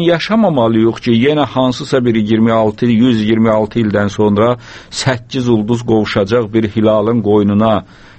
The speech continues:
və bu türk xalqlarına uğur gətirəcək. Əlbəttə, belə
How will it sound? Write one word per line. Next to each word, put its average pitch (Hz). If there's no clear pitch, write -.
və 117
bu 131
türk -
xalqlarına 113
uğur 117
gətirəcək. 110
Əlbəttə, 151
belə 143